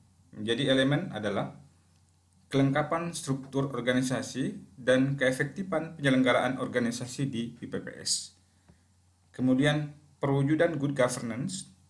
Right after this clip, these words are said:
dan pemenuhan lima pilar sistem tata pamong, yaitu kredibel, transparan, akuntabel, bertanggung jawab, dan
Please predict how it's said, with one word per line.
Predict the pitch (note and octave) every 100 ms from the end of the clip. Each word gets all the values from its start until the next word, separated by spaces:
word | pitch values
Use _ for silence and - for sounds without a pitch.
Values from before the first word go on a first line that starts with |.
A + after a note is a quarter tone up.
| -
dan | B2 C3 C3+ -
pemenuhan | C3+ C3 C3+ F3 D#3+
lima | D3 D3+ D3+ D3
pilar | - D#3+ A2+ A2
sistem | C#3+ - - - D#3+ D3
tata | C#3 B2+ A#2+
pamong, | A2+ G#2+ F#2 F#2+ - _ _ _ _ _ -
yaitu | G#2 A2+ -
kredibel, | B2+ C3+ D3 D3+ E3 F#3 F#3+
transparan, | - B2 - B2 B2+ C#3+ D3
akuntabel, | - - D3+ C#3 C3 C#3 C#3+ D3
bertanggung | C#3+ - B2 A#2+
jawab, | A2+ A#2 B2 G2+
dan | G#2 G#2+